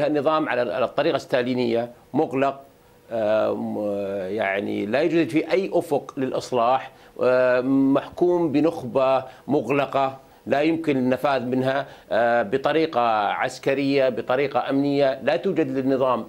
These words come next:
أي سياسة. الشيء الوحيد الموجود عند النظام السوري هو الأمن والقمع، لا يوجد أي شيء آخر، وبالتالي أي فكرة أو أي خيار عن الإصلاح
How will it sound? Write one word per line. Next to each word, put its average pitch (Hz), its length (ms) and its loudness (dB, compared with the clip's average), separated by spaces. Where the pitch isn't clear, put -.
أي 208 180 0
سياسة. 113 520 -2
الشيء 160 400 0
الوحيد 151 400 2
الموجود 127 460 -2
عند 117 180 0
النظام 127 360 0
السوري 147 440 0
هو 135 120 4
الأمن 143 500 0
والقمع، 123 520 -2
لا 113 100 0
يوجد 202 300 0
أي 202 180 0
شيء 156 300 0
آخر، 139 340 -2
وبالتالي 202 580 -2
أي 262 180 2
فكرة 180 340 0
أو 151 300 0
أي 233 220 2
خيار 170 420 2
عن 208 160 0
الإصلاح 185 560 0